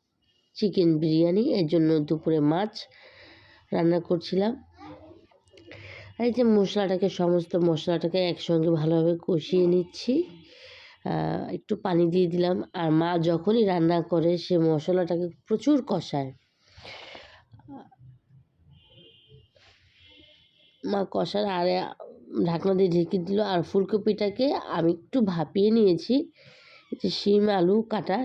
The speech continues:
এটাকে ধুয়ে পরিষ্কার করে রেখে দিয়েছি। এখন সু-, মশলাটা দেখেন কি সুন্দর করে কষানো হয়ে গেছে। আবারও পানি দিয়েছে। একবার কিন্তু পানি দিয়ে খুব ভালোভাবে কষানো হয়েছে, এর পরবর্তীতে আবারও এটাতে পানি দিয়েছে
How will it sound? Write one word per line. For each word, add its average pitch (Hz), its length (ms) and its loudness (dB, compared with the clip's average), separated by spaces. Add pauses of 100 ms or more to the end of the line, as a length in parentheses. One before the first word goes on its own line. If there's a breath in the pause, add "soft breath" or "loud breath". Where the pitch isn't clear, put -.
এটাকে 185 320 0
ধুয়ে 175 240 4
পরিষ্কার 175 500 -2
করে 185 240 2
রেখে 170 220 2
দিয়েছি। 180 440 2 (1600 loud breath)
এখন 180 300 0
সু-, 196 220 -4
মশলাটা 180 480 0
দেখেন 175 360 0
কি 196 160 -6
সুন্দর 185 460 0
করে 185 260 2
কষানো 185 400 0
হয়ে 185 220 4
গেছে। 185 320 0 (840 soft breath)
আবারও 190 360 0
পানি 180 320 0
দিয়েছে। 175 400 2 (240)
একবার 196 360 0
কিন্তু 202 240 2
পানি 185 300 0
দিয়ে 190 120 4
খুব 190 200 0
ভালোভাবে 190 300 2
কষানো 202 380 -2
হয়েছে, 208 320 0
এর 196 100 0
পরবর্তীতে 180 640 0
আবারও 175 320 0
এটাতে 190 280 -2 (840 loud breath)
পানি 180 240 0
দিয়েছে 196 320 2